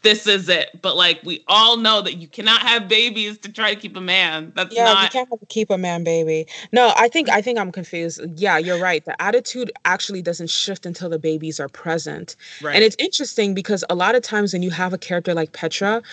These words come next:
Speaker 2: who is very, I guess, for lack of a better descriptors, someone who appears very cold, very clinical. Petra's often described as a, quote, "ice queen." Um, we think that this person won't be an engaged and involved parent,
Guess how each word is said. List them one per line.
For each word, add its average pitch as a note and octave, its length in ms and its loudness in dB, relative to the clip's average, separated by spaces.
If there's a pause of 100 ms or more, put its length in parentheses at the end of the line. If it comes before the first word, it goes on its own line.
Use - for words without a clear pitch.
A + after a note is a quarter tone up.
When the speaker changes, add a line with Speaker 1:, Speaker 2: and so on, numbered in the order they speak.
(220)
Speaker 2:
who G3 120 4
is E3+ 180 2 (100)
very, F#3 580 2 (260)
I F3+ 100 2
guess, F3 500 0
for F3+ 160 -2
lack E3+ 240 -2
of E3+ 80 -4
a E3+ 80 -2
better E3+ 460 -2
descriptors, D#3+ 720 -2
someone F#3+ 320 -2
who F3 240 -6
appears F3 400 0
very D#3+ 320 2
cold, E3 420 0
very D#3+ 240 2
clinical. E3 640 0 (220)
Petra's - 400 2
often E3+ 300 0
described D#3+ 420 -2
as D3+ 220 0
a, D#3+ 80 -2
quote, E3 280 0 (160)
"ice D#3 260 0
queen." A#3+ 460 -4 (960)
Um, F#3+ 320 4
we G#3+ 140 4
think C4+ 260 2
that A3 120 6
this G3 160 0
person F3+ 540 -2
won't D#3 240 -4
be E3+ 160 -4
an D#3+ 100 -2
engaged D3+ 540 -2
and D#3 160 -2
involved D3+ 720 -2
parent, E3 440 0